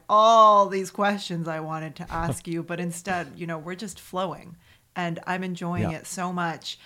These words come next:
Speaker 1: But one thing I really wanted to talk to you about that I think that our community, um,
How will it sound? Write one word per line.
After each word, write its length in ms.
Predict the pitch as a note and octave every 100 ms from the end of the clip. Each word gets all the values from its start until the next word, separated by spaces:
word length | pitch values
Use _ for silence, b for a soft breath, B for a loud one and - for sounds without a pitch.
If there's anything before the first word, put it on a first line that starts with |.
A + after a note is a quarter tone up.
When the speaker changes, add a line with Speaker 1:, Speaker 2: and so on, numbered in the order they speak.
| B B B
Speaker 1:
But 80 | G3
one 280 | F#3+ A3+ C4+
thing 140 | D4
I 100 | G#3
really 440 | E3 D#3+ F3 F3+
wanted 320 | F3+ D#3 D3+ D#3
to 100 | E3
talk 300 | D#3 D3+ -
to 100 | D3+
you 60 |
about 380 | C#3+ D3 C#3+ -
that 100 | D3+
I 120 | D3+
think 320 | D3+ E3 E3 E3+
that 280 | D#3 C#3+ -
our 240 | D#3 D#3
community, 800 | - F#3 E3 E3 F3+ D3+ C#3+ D#3 B B B B B B -
um, 640 | E3+ E3+ D#3+ D#3+ D#3